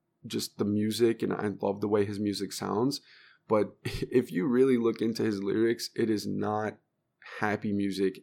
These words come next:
at all. It isn't. And if, if people are listening to that, I feel like subconsciously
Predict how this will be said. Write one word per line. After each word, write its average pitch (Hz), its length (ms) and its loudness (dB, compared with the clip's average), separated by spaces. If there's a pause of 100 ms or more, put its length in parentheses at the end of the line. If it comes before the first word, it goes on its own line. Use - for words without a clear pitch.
at 104 180 0
all. - 440 -4
It - 160 -4
isn't. - 380 -6 (600)
And 107 200 2
if, - 320 -4 (120)
if 110 160 -4
people 131 400 2
are 104 300 2
listening 117 420 0
to 104 140 -4
that, 95 320 -2 (720)
I 95 60 -4
feel 127 220 2
like 110 200 4
subconsciously 101 1080 -4